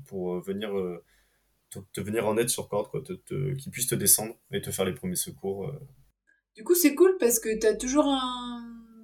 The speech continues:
Speaker 2: une équipe.
Speaker 1: Oui. Toujours, bah, moi, j'adore. Moi, c'est vraiment le, l'esprit de, un peu, bah, c'est cet esprit d'équipe, euh, justement, aussi que je recherchais, euh, après l'armée,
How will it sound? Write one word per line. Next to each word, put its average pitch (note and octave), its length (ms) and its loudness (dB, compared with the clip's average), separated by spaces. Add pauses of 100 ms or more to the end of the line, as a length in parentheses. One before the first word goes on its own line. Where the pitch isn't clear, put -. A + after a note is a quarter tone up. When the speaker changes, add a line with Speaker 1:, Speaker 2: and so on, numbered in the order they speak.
(120)
Speaker 2:
une A3+ 100 -6
équipe. C4 340 -6 (580)
Speaker 1:
Oui. B2 280 4 (800)
Toujours, A2+ 380 0
bah, G#2+ 120 6
moi, A2+ 100 4
j'adore. A2 300 4
Moi, G2 100 0
c'est F#2 140 0
vraiment G2+ 240 -4
le, F2 500 -4
l'esprit F#2 380 0
de, G2+ 120 0
un G2+ 80 4
peu, A2+ 180 2
bah, G#2+ 140 6
c'est C3+ 160 10
cet C3 120 4
esprit B2+ 240 6
d'équipe, B2+ 380 4
euh, A2 80 4
justement, A#2+ 380 2
aussi A#2 220 2
que A#2+ 120 -4
je G2 80 -6
recherchais, G#2 420 -2
euh, F#2+ 400 -2
après - 260 -2
l'armée, G2 280 -2